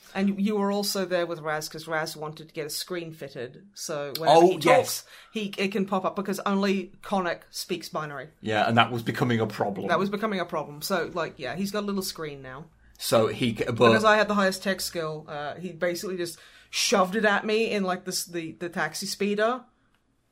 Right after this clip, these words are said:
Speaker 1: I'm
Speaker 2: The
Speaker 1: like,
Speaker 2: fitness.
Speaker 1: "Bonk," and I'm like, "Oh, okay, don't
Speaker 2: Yeah.
Speaker 1: set me on fire." And I fit it, and the first thing he says is, "I hate you slightly less now."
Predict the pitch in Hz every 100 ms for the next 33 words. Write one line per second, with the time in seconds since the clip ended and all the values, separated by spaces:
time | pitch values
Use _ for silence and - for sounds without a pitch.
0 | _ - 139 - - 233 226 - - 220
1 | 226 208 - 269 294 302 302 294 302 -
2 | - 254 277 294 262 240 254 262 - -
3 | 262 233 226 220 214 202 190 196 202 196
4 | 190 190 190 208 196 196 208 202 196 190
5 | - 185 165 - - _ - 165 160 -
6 | _ _ 175 185 202 208 - 208 208 -
7 | 202 190 196 196 165 135 - 165 175 139
8 | 147